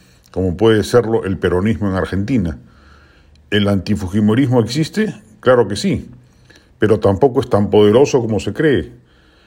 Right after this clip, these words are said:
Las encuestas revelaban que la mayor parte del votante castillista era anti-establishment, no anti-, antifujimorista.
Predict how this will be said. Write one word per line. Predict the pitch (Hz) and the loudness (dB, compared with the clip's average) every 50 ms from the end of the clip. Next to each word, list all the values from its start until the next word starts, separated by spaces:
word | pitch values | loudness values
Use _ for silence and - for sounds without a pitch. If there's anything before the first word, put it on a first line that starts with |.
| _ _ - | _ _ -2
Las | 90 92 85 | -2 0 0
encuestas | 101 95 92 127 139 117 120 131 120 | 0 0 2 2 2 2 2 0 0
revelaban | - 107 98 92 95 107 123 123 123 117 113 - | 2 2 2 2 2 4 4 4 2 0 -2 -2
que | 90 92 | -2 -2
la | 101 98 | 0 0
mayor | 101 98 101 120 127 117 120 | 0 0 2 2 0 0 2
parte | 127 127 120 120 - 107 104 | 2 0 0 0 -2 -2 -2
del | 98 95 | -2 0
votante | 90 92 95 117 120 117 107 113 107 | 0 2 2 2 2 2 0 -4 -2
castillista | - 92 - - - 98 104 110 123 120 120 - 127 - - | -2 -2 -4 -4 -6 -4 -2 -2 -2 -2 -2 0 0 0 0
era | - 120 117 123 117 - | 0 2 2 2 2 0
anti-establishment, | - 101 104 98 82 - 95 90 - - 156 165 165 143 127 101 85 - - 90 85 76 | -2 -4 -4 -4 -4 -6 -8 -8 -4 0 2 2 2 2 0 -4 -8 -8 -8 -8 -8 -8
no | 80 87 98 113 127 131 131 | -8 -6 -2 0 2 2 2
anti-, | 127 117 98 - 101 82 104 - | 2 0 -2 -4 -6 -6 -6 -6
antifujimorista. | 90 90 85 98 98 85 82 82 85 90 98 110 143 175 - - - - 76 73 | -6 -6 -6 -6 -6 -6 -8 -8 -6 -6 -4 -2 -2 -4 -4 -6 -8 -12 -12 -12